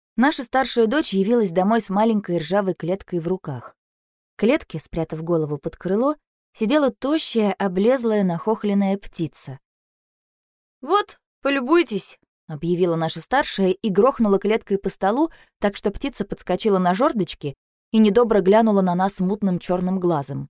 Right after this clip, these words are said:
"Помогла старушке перейти через дорогу". "Вот этой старушке?" вкратчиво спросил муж и кивнул на птицу. "Разумеется, не этой. Я шла из школы, а на переходе стояла старушка и говорит:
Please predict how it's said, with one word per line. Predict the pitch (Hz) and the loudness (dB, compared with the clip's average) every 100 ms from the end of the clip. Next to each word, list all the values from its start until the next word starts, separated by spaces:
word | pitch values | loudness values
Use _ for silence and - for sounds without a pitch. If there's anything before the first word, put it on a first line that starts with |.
| _ _ _ _ _ - | _ _ _ _ _ -6
"Помогла | 294 330 330 370 | 0 2 4 2
старушке | 392 320 330 381 311 | 4 2 2 0 -2
перейти | 240 226 226 294 | -2 -2 -2 -2
через | 277 208 | -2 2
дорогу". | 180 180 214 202 180 _ _ _ _ | 4 4 4 2 -2 _ _ _ _
"Вот | 139 147 - | -8 -8 -4
этой | 226 277 170 | -2 -2 -4
старушке?" | - 147 135 - 101 87 _ _ _ _ - | -2 -4 -6 -10 -14 -16 _ _ _ _ -6
вкратчиво | 170 156 - 156 | 0 0 -2 -4
спросил | 160 - 165 185 170 | -4 -2 -2 0 0
муж | 190 311 - _ - | 0 -2 -6 _ -10
и | 190 | -2
кивнул | 196 175 202 | 0 2 2
на | 208 | 2
птицу. | 233 - 151 - 107 - _ _ _ _ _ - | 0 -4 -6 -6 -14 -16 _ _ _ _ _ -8
"Разумеется, | 185 180 202 233 320 349 320 | -6 0 2 4 2 -2 -2
не | 302 285 247 | -4 -2 0
этой. | 190 - 135 131 _ _ _ 196 | 0 -2 -10 -14 _ _ _ 0
Я | 269 | 0
шла | 330 294 269 | 2 0 2
из | 247 | 0
школы, | - - 208 185 175 - - | -6 0 2 2 0 -8 -2
а | 202 | 2
на | 240 | 2
переходе | 240 294 392 349 311 | 0 0 2 0 0
стояла | 254 262 277 | 0 2 2
старушка | 277 277 320 392 220 220 | 2 0 0 0 2 2
и | |
говорит: | 247 269 220 165 | 2 2 2 -2